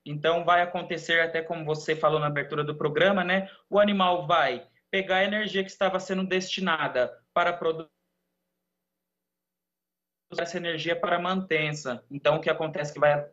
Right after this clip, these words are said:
primeiro um desequilíbrio, né, no sistema é, termorregulador, então também há uma supressão de alguns hormônios, por isso que também há a queda de produção de leite, também consequentemente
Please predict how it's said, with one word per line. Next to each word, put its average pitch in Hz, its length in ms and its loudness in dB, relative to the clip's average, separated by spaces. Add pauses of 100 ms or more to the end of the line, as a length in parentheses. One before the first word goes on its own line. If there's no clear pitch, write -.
(140)
primeiro 143 480 0 (200)
um 147 100 -2
desequilíbrio, 151 720 0
né, 156 140 4
no 156 120 -2
sistema 135 840 -2 (720)
é, 123 720 4 (200)
termorregulador, 156 920 0 (300)
então 143 180 -4
também 139 440 -4 (200)
há 135 140 2
uma 147 160 0
supressão 143 520 -4
de 143 80 -4
alguns 139 260 -4
hormônios, 165 540 2
por 147 160 -8
isso 147 200 -6
que - 80 -16
também 139 340 0
há 135 340 0
a 131 120 0
queda 127 380 -2
de 131 120 -10
produção 135 480 -8
de 143 240 -8 (400)
leite, 151 640 -2 (220)
também 135 260 0
consequentemente 139 880 -2